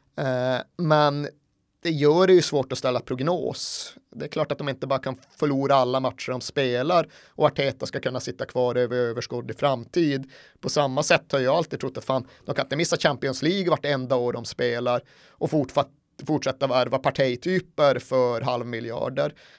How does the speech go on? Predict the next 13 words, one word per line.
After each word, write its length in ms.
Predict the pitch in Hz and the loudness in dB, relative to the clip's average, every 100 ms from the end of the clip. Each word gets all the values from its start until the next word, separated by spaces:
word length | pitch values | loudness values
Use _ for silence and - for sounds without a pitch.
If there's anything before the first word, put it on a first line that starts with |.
| - | -8
Men 160 | 143 | -6
det 220 | 135 156 190 | 0 2 4
har 260 | 165 139 | 6 6
de 140 | 131 131 | 4 0
ju, 160 | 127 - _ _ | -2 -4 _ _
likt 360 | 165 175 160 - | 2 2 0 0
Man 340 | 151 139 139 | 0 2 4
United 420 | 160 190 190 147 | 4 4 0 -2
till 120 | 135 123 | -2 -2
exempel, 600 | - 127 120 - 127 113 | -2 -4 -4 -2 -2 -2
kunnat 280 | - 135 131 | -2 0 0
räkna 340 | 123 - 127 | -2 -2 -4
ihop. 320 | 127 - 131 | -2 -2 -4